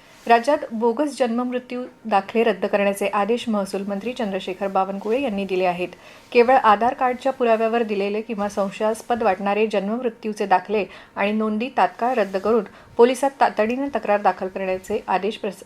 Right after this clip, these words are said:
त्यांनी प्रशासनाला दिले आहेत. बनावट प्रमाणपत्र घेणारे लाभार्थी पळून गेल्यास त्यांना फरार घोषित करण्यात येणार असून संभाजीनगर,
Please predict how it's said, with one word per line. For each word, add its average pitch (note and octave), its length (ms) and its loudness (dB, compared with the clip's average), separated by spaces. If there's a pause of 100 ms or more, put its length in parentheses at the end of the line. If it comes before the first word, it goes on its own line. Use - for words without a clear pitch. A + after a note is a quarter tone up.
त्यांनी G3+ 200 0
प्रशासनाला F#3+ 600 -4
दिले G3 220 -2
आहेत. F3 260 0 (500)
बनावट C4 320 4 (100)
प्रमाणपत्र B3 480 0
घेणारे A#3+ 340 0
लाभार्थी G#3 420 0
पळून G#3 320 -4
गेल्यास G#3 340 -4
त्यांना G#3 180 -4
फरार G#3 340 2
घोषित B3 340 -4
करण्यात G3 260 -2
येणार F#3 200 -2
असून F#3+ 220 -4 (400)
संभाजीनगर, B3+ 600 2